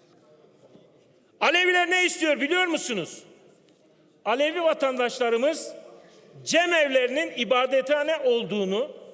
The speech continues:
ve herkesin bunu böyle bilmesini istiyor. Dedelerin bir inanç lideri olduğu, olduğunu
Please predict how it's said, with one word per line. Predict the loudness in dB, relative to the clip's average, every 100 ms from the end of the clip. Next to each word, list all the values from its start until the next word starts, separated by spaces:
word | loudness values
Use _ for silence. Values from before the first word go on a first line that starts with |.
| -20 -20 -6
ve | -2 -2
herkesin | 0 0 0 -4 -2 -4 -4
bunu | -4 0
böyle | 2 2 2 0
bilmesini | -4 -4 -4 -6 -6
istiyor. | -6 -8 -8 -8 -14 -20 -20 -20 -20 -20 _ _ _ _ -20 -2
Dedelerin | 2 4 4 4 2 0 -4 -8 -18 -20 -20 -6
bir | -2 -2 -2
inanç | -8 -2 -2 -2 -6 -8
lideri | -4 0 2 0
olduğu, | 2 2 2 0 -2 -2
olduğunu | -2 -2 -2 -4 -2 -2 -2